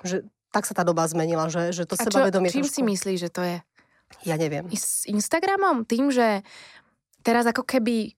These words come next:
Speaker 2: predtým sme videli iba články v časopisoch, predtým sme sa o tých našich idoloch dozvedali iba, ja neviem, počas talk show, kde boli presne zostrihané veci, ktoré tam boli zaujímavé. A že teraz možno tí ľudia, t-, ktorým, ktorým vnímame, máme radi,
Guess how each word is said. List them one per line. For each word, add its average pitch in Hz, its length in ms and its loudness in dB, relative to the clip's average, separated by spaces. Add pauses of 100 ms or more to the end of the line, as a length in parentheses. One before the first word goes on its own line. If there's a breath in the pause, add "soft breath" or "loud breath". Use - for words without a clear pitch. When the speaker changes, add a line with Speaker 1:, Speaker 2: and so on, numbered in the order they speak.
Speaker 2:
predtým 233 400 2
sme 233 240 2
videli 214 400 2
iba 202 260 0
články 196 760 0
v - 260 -20
časopisoch, 208 600 -2
predtým 214 320 0
sme 214 160 0
sa - 160 -4
o 196 80 -2
tých 208 160 -2
našich 202 300 -4
idoloch 202 420 0
dozvedali 196 540 0
iba, 185 340 0 (600 loud breath)
ja 196 180 2
neviem, 196 220 0
počas 196 340 -4
talk 196 260 4
show, 196 300 4
kde 190 320 0
boli 190 340 0
presne 196 480 -2
zostrihané 190 520 0
veci, 185 220 -2
ktoré 190 440 0
tam 196 200 -2
boli 190 160 2
zaujímavé. 196 680 0 (460 loud breath)
A - 100 -2
že 190 100 -2
teraz 208 280 2
možno 208 260 -2
tí 202 140 -2
ľudia, 196 280 2
t-, - 200 -20
ktorým, 196 580 -2
ktorým 202 460 -2
vnímame, 196 480 -2
máme 190 240 -2
radi, 190 400 -2